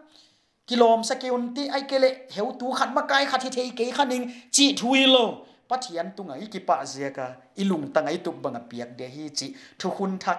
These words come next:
biak na a thil piak to ki sai. Hi thei be tua gen wood om lai a apoi mo ma ma wai chu. Thu hun thak ka thil piak to ki sai en hi rim le hang.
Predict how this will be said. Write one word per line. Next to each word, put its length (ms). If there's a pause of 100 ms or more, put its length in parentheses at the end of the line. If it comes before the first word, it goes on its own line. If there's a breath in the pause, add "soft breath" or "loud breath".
(280)
biak 340
na 120
a 180 (100)
thil 300
piak 220
to 120
ki 60
sai. 420 (680 loud breath)
Hi 200
thei 240
be 220
tua 320
gen 260
wood 160
om 240
lai 280
a 100 (240)
apoi 260
mo 160
ma 180
ma 140
wai 160
chu. 240 (1000 soft breath)
Thu 120
hun 340
thak 200
ka 120 (1300 soft breath)
thil 180 (140)
piak 260
to 80
ki 140
sai 260 (260)
en 220
hi 140
rim 240
le 160
hang. 280